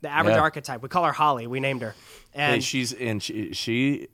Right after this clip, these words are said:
Speaker 2: she truly is the person that we need to go after, because
Speaker 1: Amen.
Speaker 2: if you've watched what's happened, you know, it's, it's actually that demographic that, you know, defeated, um,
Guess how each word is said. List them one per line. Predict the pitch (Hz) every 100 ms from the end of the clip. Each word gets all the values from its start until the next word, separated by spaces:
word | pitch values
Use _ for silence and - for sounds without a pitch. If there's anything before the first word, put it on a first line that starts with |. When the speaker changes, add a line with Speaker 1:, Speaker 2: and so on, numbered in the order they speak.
| 87 -
Speaker 2:
she | - -
truly | 160 - 117 117 143 101
is | 104 98 90 -
the | 98 90
person | 87 98 87 - 85
that | 80
we | 85
need | 85 82
to | -
go | 87
after, | 92 113 - 82
because | 85 - 92 104
Speaker 1:
Amen. |
Speaker 2:
if | 90
you've | 90 82
watched | 82 101 110 - -
what's | 90 80
happened, | 92 82 95 - 73 78 80
you | 82 82
know, | 78
it's, | 92 85 - -
it's | 90 80
actually | 87 95 - 98 85
that | 78 82 90 110 -
demographic | 95 85 95 101 117 - 78 - 85
that, | 85 85 80 - -
you | 82 85 90
know, | 82 78
defeated, | 73 80 - - 104 104 131 110 78 73 71 76 85 -
um, | 87 85 82